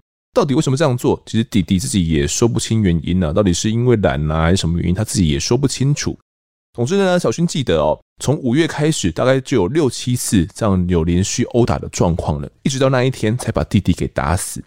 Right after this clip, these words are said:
那为什么弟弟会这么恨阿慈呢？嗯，小轩只是说，他记得那一天哦，他买完早餐回来之后呢，有看到弟弟对妈妈动手哦。那不知道过了多久之后，陈家大哥就到房间跟他说：“诶，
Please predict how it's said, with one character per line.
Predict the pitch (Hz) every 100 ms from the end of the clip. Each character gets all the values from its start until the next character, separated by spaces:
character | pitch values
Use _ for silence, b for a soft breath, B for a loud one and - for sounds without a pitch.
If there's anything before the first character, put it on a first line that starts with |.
| -
那 |
为 | 262
什 | 170
么 |
弟 | 185 185
弟 | 151
会 | 170
这 | 156
么 | 113
恨 | 165 123
阿 | - 156
慈 | 175 - - 76
呢？ | 76 80 82 - -
嗯， | 90 90
小 | 87 78
轩 | 139
只 | 101
是 | 113
说， | - 104 92 78
他 | - - -
记 | - 139
得 | 107
那 | 117
一 | 117
天 | - - 87
哦， |
他 | 80 143
买 | 98
完 | 80
早 | 101 82
餐 | 135
回 | - 95
来 | 87
之 | 92 113
后 | 127 98
呢， | 87 87 _ _ -
有 |
看 | - 143
到 | 139
弟 | 175 127
弟 | 202
对 | 127
妈 | 110 82
妈 | 92 95
动 | 135 92
手 | - - 73
哦。 |
那 | 110
不 | -
知 | 135
道 | 127
过 | 127 147
了 | 113
多 | 143
久 | 151 90
之 | 143
后， | 135 143 -
陈 | -
家 | 143 160
大 | 160
哥 | 143 139
就 | 143 139
到 | 147
房 | 135 120
间 | 131
跟 | 135
他 | 135 131
说 | 139
：“诶， | 147